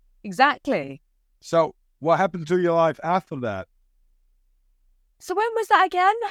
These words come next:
Speaker 1: I'm trying to think.
Speaker 2: Twenty nineteen? The end of twenty nineteen, I think.
Speaker 1: Twenty nineteen, was it?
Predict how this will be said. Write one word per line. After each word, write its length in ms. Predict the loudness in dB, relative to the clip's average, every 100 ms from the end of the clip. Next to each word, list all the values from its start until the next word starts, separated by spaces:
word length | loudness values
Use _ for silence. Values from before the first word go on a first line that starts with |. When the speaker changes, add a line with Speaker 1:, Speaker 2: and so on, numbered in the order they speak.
| -12 _ _ _ _
Speaker 1:
I'm 80 | -14
trying 180 | -6 -4
to 80 | -4
think. 440 | -6 -6 -8 -14 _ _ _ _ _ _ _ _ _
Speaker 2:
Twenty 640 | 0 0 -2 -6 -2 -2 -4 _ _
nineteen? 920 | -6 -2 2 0 -2 -2 2 2 -2 -10 _ _ _ _ _ _ _ _ _ _ _ _ _ _ _ _
The 140 | -4 0
end 100 | 0
of 120 | -2
twenty 400 | -4 -2 -2 -2
nineteen, 520 | 0 0 -2 -2 -2
I 120 | -2
think. 420 | -6 -12 -14 -18 _ _ _ _ _ _ _ _ _ _ _ _ _ _ _ _ _ _
Speaker 1:
Twenty 340 | -4 0 2
nineteen, 680 | 2 2 0 0 0 -2 -2
was 180 | -4 -4
it? 240 | -6 -8